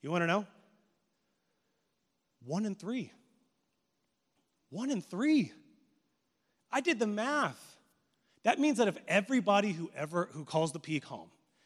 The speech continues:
if everybody today who calls the Peak home said, "You know what? I'm gonna make three, uh, I'm gonna take three open-ended invitations to people that I know who might be looking for community. They might be looking for faith. They might be looking for a place to sort of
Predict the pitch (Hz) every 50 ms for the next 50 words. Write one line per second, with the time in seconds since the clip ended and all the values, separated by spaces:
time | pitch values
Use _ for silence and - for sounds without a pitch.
0 | _ - - - - 151 156 190 220 190 220 220 226 220 - - 185 190 151 127
1 | 113 113 101 123 117 - 131 127 143 143 - 143 - 151 147 - - 120 107 104
2 | - - 120 113 139 170 185 165 185 214 - - - - - - - - 156 202
3 | 226 220 196 180 165 151 - - - - - 156 143 151 180 214 226 240 220 -
4 | - - - - _ _ _ _ _ _ _ _ _ _ _ _ _ _ - -
5 | 156 151 143 156 - - 143 165 160 - 185 208 - - 175 143 - - 175 175
6 | 202 220 240 262 214 190 202 190 214 202 190 190 190 185 180 175 175 175 165 -
7 | 156 127 113 - 107 104 113 - - - - - _ - - - - 185 190 202
8 | 220 190 180 175 180 185 170 135 131 131 135 143 131 135 135 147 147 165 143 143
9 | 147 - 156 131 - 131 - - 151 135 131 123 107 107 110 110 113 127 139 147
10 | 156 151 175 156 - 156 135 - 143 120 107 - 120 117 127 135 135 151 160 143
11 | 147 151 135 - 160 151 151 139 - - 135 120 - 139 127 -